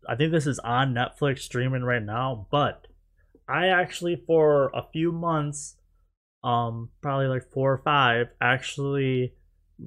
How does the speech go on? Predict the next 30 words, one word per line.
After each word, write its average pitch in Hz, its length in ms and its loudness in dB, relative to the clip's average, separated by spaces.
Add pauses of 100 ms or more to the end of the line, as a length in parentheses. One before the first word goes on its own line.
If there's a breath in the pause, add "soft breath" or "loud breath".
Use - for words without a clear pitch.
(500)
still, - 420 -4
still 135 300 -2
rented, 131 640 2
like, 120 180 0
went 135 160 0
out 135 200 0
and 117 120 -6
rented, 127 540 -2
like, 117 280 -2
they - 60 -10
got 127 240 -2
the 120 80 0
plan 123 440 -4
from 120 200 -4
Netflix. 120 460 -2
So 127 80 0
I 113 80 2
had 123 160 0
the 113 80 -4
streaming 151 340 -2
service, 127 400 -2
but 120 140 -2
I - 20 2
also 127 220 0
had 123 100 0
the 117 60 -6
D 127 200 0
V 120 120 0
D 135 160 2
plan 107 480 -4